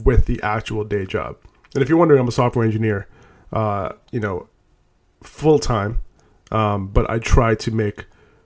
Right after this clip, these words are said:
the fantasy football stuff as, as, as full-time as possible. <laughs> But yeah, you know, I do treat fantasy football as, you know, a full-time job,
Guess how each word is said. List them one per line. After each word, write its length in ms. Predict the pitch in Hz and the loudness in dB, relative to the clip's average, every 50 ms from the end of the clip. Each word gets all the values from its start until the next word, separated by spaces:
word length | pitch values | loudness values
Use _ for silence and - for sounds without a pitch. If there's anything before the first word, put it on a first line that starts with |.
| _ _ - | _ _ -2
the 80 | - | -2
fantasy 460 | 120 - - 123 117 110 107 - 120 107 | 0 2 2 2 2 0 -2 -2 -4 -4
football 580 | - - 127 107 117 107 104 92 95 - - _ _ _ _ _ _ _ | -4 -4 -4 -4 -4 -4 -4 -4 -6 -10 -14 _ _ _ _ _ _ _
stuff 440 | - - - - 120 104 107 - 135 | -12 -6 -2 0 0 0 -2 -2 -4
as, 240 | - - 120 110 104 120 - - | -4 -2 -2 -4 -4 -6 -6 -2
as, 180 | 143 135 135 139 | 0 0 0 0
as 300 | - 160 156 151 143 - | 2 2 4 4 2 4
full-time 480 | - 143 139 139 - 123 120 113 - - | 6 6 6 6 6 2 -2 -2 -4 -4
as 220 | - 117 113 110 | -4 -4 -4 -4
possible. 640 | - - - - 110 98 - - - - 67 - - - | -4 -4 -4 -4 -4 -6 -10 -12 -10 -10 -10 -8 -4 0
<laughs> 40 | - 180 131 - 165 - - - - - - - - _ _ - | 2 2 2 2 0 -4 -6 -10 -12 -18 -20 -20 -20 _ _ -2
But 120 | 117 101 | 2 4
yeah, 100 | - 104 | 4 4
you 140 | 101 123 127 | 4 2 0
know, 100 | 120 113 | 2 2
I 120 | 120 131 | 2 0
do 220 | 131 117 131 139 139 | 0 0 0 0 0
treat 560 | 139 - - - 127 123 120 - - - - | 0 -2 -4 -2 -2 -2 -4 -6 -8 -14 -10
fantasy 380 | - - 123 120 117 - - 113 | -6 -2 -2 -2 -2 -2 -4 -6
football 560 | 107 - 123 117 - 117 110 104 98 - - | -6 -4 -4 -4 -2 -2 -2 -2 -2 -4 -4
as, 540 | - 120 117 110 107 104 101 - - - - _ _ _ _ _ _ | -2 -2 -2 -2 -4 -6 -8 -10 -12 -16 -18 _ _ _ _ _ _
you 100 | 190 175 | 0 0
know, 200 | 139 110 110 127 | 2 2 0 -2
a 40 | 123 | -2
full-time 540 | - - 127 120 113 - 120 110 107 107 104 | -2 -2 -4 -4 -2 -4 -4 -4 -4 -6 -6
job, 420 | 110 117 110 107 101 104 123 | -6 -4 -4 -4 -6 -8 -10